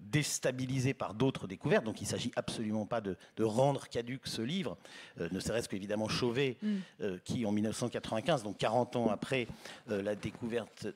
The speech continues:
Speaker 1: euh, le livre de Bataille, a fait reculer de quinze mille ans ce, ce,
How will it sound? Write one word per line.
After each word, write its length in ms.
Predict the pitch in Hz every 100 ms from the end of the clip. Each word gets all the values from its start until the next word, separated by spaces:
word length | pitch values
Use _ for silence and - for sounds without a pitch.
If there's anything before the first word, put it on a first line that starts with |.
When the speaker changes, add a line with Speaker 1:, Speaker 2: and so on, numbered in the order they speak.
| -
Speaker 1:
euh, 180 | 127 139
le 120 | 123
livre 180 | 113 123
de 120 | 110
Bataille, 520 | 98 101 - 175 170 - - - -
a 100 | 117
fait 160 | -
reculer 300 | 120 113 135
de 60 | -
quinze 300 | - 127 110
mille 200 | 131 139
ans 200 | 139 113 - - - -
ce, 500 | - - - 98 85 - -
ce, 160 | -